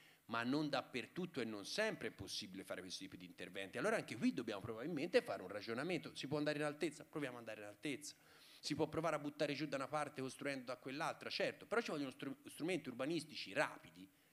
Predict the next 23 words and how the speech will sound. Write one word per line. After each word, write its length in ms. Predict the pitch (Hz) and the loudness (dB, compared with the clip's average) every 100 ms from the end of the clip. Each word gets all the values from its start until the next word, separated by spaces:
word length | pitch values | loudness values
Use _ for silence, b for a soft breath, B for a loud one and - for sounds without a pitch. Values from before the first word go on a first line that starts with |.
| _ | _
agili, 760 | 139 110 87 98 104 160 - B B | 2 4 0 -4 -4 -4 -6 B B
che 120 | - | 2
in 100 | 160 | 2
questo 320 | 147 233 - 214 | 4 -2 2 2
momento, 640 | 226 175 123 156 202 - | 2 2 -2 0 -2 -2
lo 240 | 139 143 139 | -6 -4 -2
dico 520 | 185 160 120 104 - | -4 -4 -4 -6 -10
con 200 | - 107 | -14 -12
grande 340 | 110 165 151 117 | -4 -2 -2 -4
onestà, 340 | 107 - 147 143 - - - | -6 -6 -6 -8 -14 -20 -20
proviamo 340 | - 123 160 127 | -8 -2 0 0
a 40 | |
dircelo 340 | 113 151 120 104 | -4 -6 -6 -6
fra 140 | 117 | -6
di 140 | 117 | -4
noi 240 | 147 135 104 B B | -2 0 -4 B B
con 120 | - | -6
onestà 240 | 123 123 | -4 0
intellettuale, 680 | 165 147 156 170 185 156 180 B B B B | 0 0 -4 -2 0 0 0 B B B B
di 80 | - | -10
cui 180 | 113 127 | -4 2
non 140 | 147 | 2
disponiamo. 640 | 113 90 - 80 101 98 | 0 -6 -14 -4 0 0